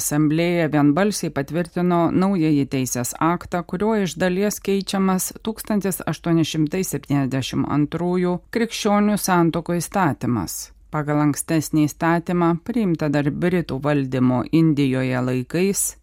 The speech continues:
mergaitės galėjo sudaryti santuoką jau nuo trylikos metų, o berniukai nuo šešiolikos.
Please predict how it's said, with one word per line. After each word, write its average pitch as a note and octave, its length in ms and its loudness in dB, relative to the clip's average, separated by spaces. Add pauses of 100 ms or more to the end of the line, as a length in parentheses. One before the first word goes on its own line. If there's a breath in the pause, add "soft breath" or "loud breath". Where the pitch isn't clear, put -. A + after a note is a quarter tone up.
(160)
mergaitės G#3 560 0
galėjo G3+ 360 2
sudaryti F3+ 520 -2
santuoką E3 720 2
jau C#3+ 240 2
nuo B2+ 160 4
trylikos F#3+ 640 0
metų, G3 460 0 (100)
o D#3+ 100 -4
berniukai E3 800 0
nuo F3 160 0
šešiolikos. D3+ 1040 -6